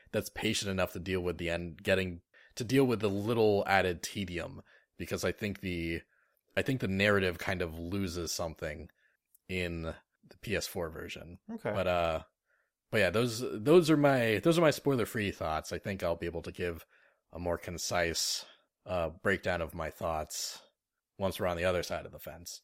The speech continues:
Speaker 2: Well, then let's get in there, right? Unless there's
Speaker 1: Oh.
Speaker 2: anything else you wanna cover.
Speaker 1: Yeah, if, if you, if you wanna be spoiler-free,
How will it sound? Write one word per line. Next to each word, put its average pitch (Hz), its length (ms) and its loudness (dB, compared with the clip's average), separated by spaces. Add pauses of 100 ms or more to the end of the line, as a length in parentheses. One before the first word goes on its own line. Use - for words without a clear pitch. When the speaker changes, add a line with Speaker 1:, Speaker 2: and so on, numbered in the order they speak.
Speaker 2:
Well, 95 120 -10
then 101 160 -6
let's 107 160 -8
get 104 180 -2
in 107 160 -4
there, 90 280 -8
right? 87 220 -6
Unless 95 200 -6
there's 101 180 -2
Speaker 1:
Oh. - 40 -6
Speaker 2:
anything 98 200 -4
else 98 180 -6
you 107 60 -6
wanna 90 140 -6
cover. 101 420 -6
Speaker 1:
Yeah, 123 160 6
if, - 160 2
if 101 220 2
you, 95 280 2
if 95 160 -2
you 107 120 0
wanna 117 160 2
be 107 140 -2
spoiler-free, 131 840 0